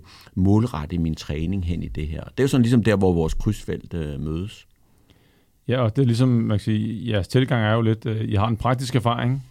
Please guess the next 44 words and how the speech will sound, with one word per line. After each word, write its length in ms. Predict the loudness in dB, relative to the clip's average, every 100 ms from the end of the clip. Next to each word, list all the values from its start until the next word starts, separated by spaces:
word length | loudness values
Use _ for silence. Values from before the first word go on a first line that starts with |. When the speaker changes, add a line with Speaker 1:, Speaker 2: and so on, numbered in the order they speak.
| _ _ 0
Speaker 2:
på 100 | 2
højt 200 | 4 4
niveau, 280 | 4 4 0 _ _ _ _ _
og 200 | -6 -2
så 100 | 2
har 200 | 4 4
I 60 | 2
den, 200 | 2 2
den, 260 | 2 0
den 200 | 2 2
videnskabelige 500 | 2 0 0 -2 -2
tilgang. 440 | -2 -2 -2 -6 -8 -20 _ _ _ _ _ _ _
Men 280 | 0 0 0 -4
når 240 | 0 2
de 140 | 2
to 240 | 2 0 -2
ting 320 | -2 -2 -4 -16
så, 180 | -6 -2
øh, 720 | 0 2 2 2 2 0 -2 -6 -12
hvad 120 | -12
skal 160 | -10
vi 60 | -10
sige, 380 | -6 -4 -2 -4 _ _ _ _ _
krydser 280 | 2 4 4
hinanden, 420 | 4 4 4 0 -4 -20 _ _ -4
og 120 | 0
man 120 | 2
ikke 300 | 4 4 4
har, 360 | 2 0 -2 -4 -10 _ _ _ _ _
måske, 500 | -4 0 0 0 -4 _ _
hvis 160 | -10 -6
folk 160 | -6
spørger 200 | -4 -6
til 140 | -4 -6
en 80 | -6
bestemt, 520 | -8 -8 -8 -16 -12
"Hvordan 200 | -4 -2
kan 80 | 0
jeg 80 | 0
gøre 120 | 0
det 80 | 0
her?", 140 | -2
der 100 | -2
ikke 200 | -4 -6